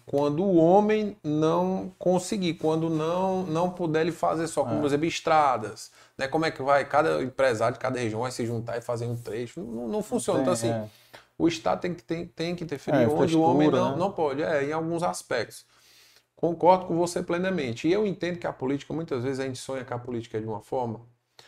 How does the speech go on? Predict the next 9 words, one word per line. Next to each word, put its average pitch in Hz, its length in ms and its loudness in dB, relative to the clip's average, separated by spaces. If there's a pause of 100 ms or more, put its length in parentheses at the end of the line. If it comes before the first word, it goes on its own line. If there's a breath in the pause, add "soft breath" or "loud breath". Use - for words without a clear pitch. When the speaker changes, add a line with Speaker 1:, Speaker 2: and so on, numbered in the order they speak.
(520 soft breath)
Speaker 1:
mas 131 180 -8
aí 135 80 -6
quando 131 220 -6
você 123 180 -8 (720)
pula 147 240 4
lá 131 180 2
dentro 123 300 -4
e 120 60 -4
vê, 123 540 -4